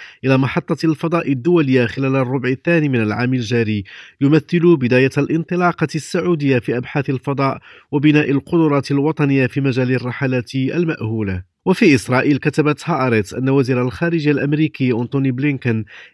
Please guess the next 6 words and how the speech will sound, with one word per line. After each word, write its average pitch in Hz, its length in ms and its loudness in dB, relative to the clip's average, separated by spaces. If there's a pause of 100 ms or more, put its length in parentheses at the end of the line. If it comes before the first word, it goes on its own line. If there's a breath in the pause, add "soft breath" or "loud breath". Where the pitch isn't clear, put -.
انتقد 185 460 0
بشدة 160 680 0
أمس 147 200 -4
الاثنين 131 600 -2 (280 loud breath)
قرار 135 300 2
الحكومة 160 480 -2